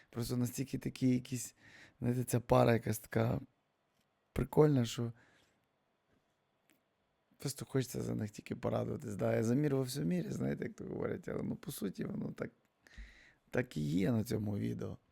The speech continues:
Дівчатам, я думаю, в цієї дівчини є чого повчитись. Пацан нормальний. Всі такі пацани, <laughs> майже. От. А ця дівчина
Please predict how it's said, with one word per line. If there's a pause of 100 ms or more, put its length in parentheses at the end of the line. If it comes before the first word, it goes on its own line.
(1200)
Дівчатам, (560)
я
думаю,
в
цієї
дівчини
є
чого
повчитись. (1500)
Пацан
нормальний. (720)
Всі
такі
пацани, (140)
<laughs>
майже. (1300)
От. (760)
А
ця
дівчина